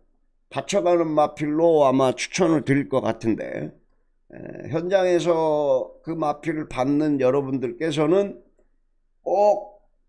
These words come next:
삼복이나 삼쌍 같은데 엮어가시길 바란다라고 말씀을 드리면서, 자, 오늘 첫 번째 승부처 삼 경주.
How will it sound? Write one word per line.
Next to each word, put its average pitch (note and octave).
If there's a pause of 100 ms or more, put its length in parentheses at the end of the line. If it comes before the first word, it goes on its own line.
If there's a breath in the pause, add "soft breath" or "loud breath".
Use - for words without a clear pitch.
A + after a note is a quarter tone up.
삼복이나 F3+
삼쌍 F3
같은데 D3+ (540)
엮어가시길 C#3
바란다라고 B2+ (400)
말씀을 D3
드리면서, A#2 (580 soft breath)
자, D#3
오늘 F#3
첫 F3
번째 A3
승부처 F3
삼 G#3
경주. E3